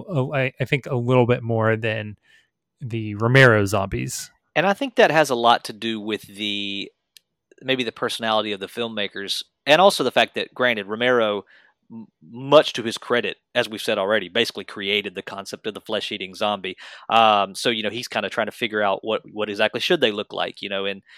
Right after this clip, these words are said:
Speaker 2: in Night of the Living Dead, they obviously look way less made up. They just look, well, they're the recently dead, so they just kinda look like people that came straight out of a funeral home or something. And then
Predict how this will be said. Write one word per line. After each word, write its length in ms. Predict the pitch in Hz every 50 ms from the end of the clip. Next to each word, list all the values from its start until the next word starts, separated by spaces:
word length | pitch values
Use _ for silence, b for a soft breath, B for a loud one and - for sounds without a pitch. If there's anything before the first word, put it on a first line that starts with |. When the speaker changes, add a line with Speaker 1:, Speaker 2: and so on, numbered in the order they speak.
| b b b
Speaker 2:
in 120 | - 117
Night 200 | 120 117 117 113
of 60 | 113 104
the 40 | 110
Living 300 | 113 110 98 107 101 92
Dead, 440 | 107 110 113 110 110 110 107 101 98
they 120 | 107 104
obviously 440 | 101 104 104 98 90 - - 104 98
look 220 | 98 104 104 - -
way 240 | 110 107 110 104 104
less 240 | 104 104 101 - -
made 240 | 113 107 104 101 101
up. 200 | 104 104 101 - -
They 80 | 104
just 220 | 101 98 92 - 104
look, 80 | - _ -
well, 160 | 117 113 107
they're 100 | 101 98
the 80 | 95 92
recently 400 | 101 104 98 - 95 98 98 92
dead, 220 | - 107 107 101
so 100 | - 110
they 60 | 104 101
just 100 | 95 -
kinda 120 | - 110
look 120 | 101 95 -
like 140 | 98 - -
people 220 | - 104 - 101
that 100 | 98 - _ _
came 180 | - - 113 101
straight 220 | - - 110 104
out 80 | 101 98
of 80 | 95 95
a 180 | 95 95 92 - _ _ -
funeral 300 | 127 123 123 117 104 95
home 180 | 104 101 98 98
or 40 | 92
something. 400 | - 110 101 95 101 101 101 104
And 80 | 104 107
then 220 | 107 110 107 104